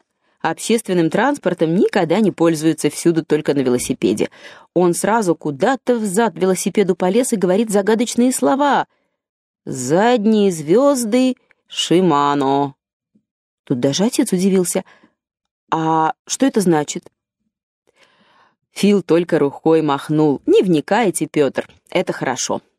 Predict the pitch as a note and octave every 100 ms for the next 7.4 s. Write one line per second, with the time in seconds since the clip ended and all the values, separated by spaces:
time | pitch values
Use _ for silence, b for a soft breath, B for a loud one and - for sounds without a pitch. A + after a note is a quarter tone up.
0 | _ _ _ _ - F3 C#4 - C#3+ B2+
1 | C3+ C3 C#3+ D3+ - D#3 C3+ D3 D#3 C#4
2 | F#3+ b b b b D#3+ G3+ F#3 F#3+ B3+
3 | D#4+ A3 - A#3 C4+ - F3 A#3 C4+ G3
4 | C3+ B B B - F3 F3+ - G#3+ D#3+
5 | - D#3+ E3+ D4+ D4+ D4+ - B3 D#4+ D4
6 | - - G#3 B3+ F3+ - F3 G#3+ D3+ C#3+
7 | D3 D#3 D#3 D#3